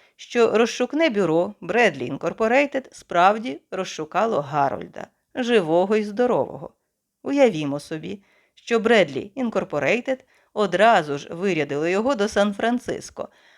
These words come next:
аби він став перед ясні очі свого двоюрідного діда, причому з належними доказами,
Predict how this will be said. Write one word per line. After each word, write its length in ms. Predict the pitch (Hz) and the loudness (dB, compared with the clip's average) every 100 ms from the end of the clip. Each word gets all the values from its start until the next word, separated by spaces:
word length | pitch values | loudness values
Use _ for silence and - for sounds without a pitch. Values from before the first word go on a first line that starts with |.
| _ | _
аби 240 | 302 302 | 2 4
він 200 | 277 254 | 4 4
став 360 | 233 254 240 233 | 2 6 6 6
перед 240 | 165 160 | 0 -2
ясні 400 | 156 170 - 208 | -2 -4 -4 -6
очі 420 | - 226 285 - 247 | -4 -2 -4 -6 -12
свого 420 | 170 160 190 247 | -4 -2 2 0
двоюрідного 760 | 160 147 151 185 170 160 156 | 0 -4 -2 -2 -4 -4 -4
діда, 360 | 151 120 113 - 220 _ _ _ | -6 -8 -8 -8 -12 _ _ _
причому 540 | - 165 - 170 220 254 | -8 -8 0 2 2 0
з 100 | 175 | -2
належними 640 | 180 165 143 147 156 160 196 | 0 2 2 0 -2 -6 0
доказами, 640 | 262 247 - 165 - - | 2 2 -2 -10 -12 -12